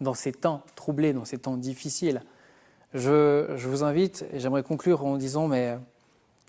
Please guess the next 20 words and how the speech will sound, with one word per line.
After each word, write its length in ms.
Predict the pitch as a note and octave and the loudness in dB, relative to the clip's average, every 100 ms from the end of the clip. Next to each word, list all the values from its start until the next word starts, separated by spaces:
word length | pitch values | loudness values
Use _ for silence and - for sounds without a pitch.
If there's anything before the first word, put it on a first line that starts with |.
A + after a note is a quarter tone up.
| _ _ _ _ _ _ _ _ _ _ _ _ _ _ _ _ _ _ _ | _ _ _ _ _ _ _ _ _ _ _ _ _ _ _ _ _ _ _
quelle 160 | E3+ F#3 | 6 8
est 60 | |
la 100 | F3 | 8
vision, 380 | D3 E3 E3 G3 | 6 2 4 4
comment 240 | - F3+ F#3 | 6 6 6
vous 160 | D#3+ | 4
voyez 520 | D3 F#3 F3+ G3 E3 - _ _ _ _ _ _ | 4 4 6 4 2 -6 _ _ _ _ _ _
ce 180 | - C#3+ | -4 -2
Jésus ? 420 | C3 D3 D3 D3 B2 _ - | 0 0 -2 -6 -8 _ -12
Est-ce 120 | C3+ | -8
que 100 | - | -4
vous 160 | D3 D3+ | -2 0
le 100 | C#3+ | -2
voyez 560 | C3+ E3 E3 F3 F3+ | 0 2 6 8 6
et 40 | D3 | 2
vous 140 | C3 | -6
croyez 400 | - D#3+ D#3 E3 | -4 0 2 2
en 440 | E3 - C3 B2+ B2+ | 2 -2 -2 0 -2
un 100 | B2 | -4
Jésus 600 | B2 C#3+ C#3 C#3+ D3+ | -2 -2 -2 -4 -6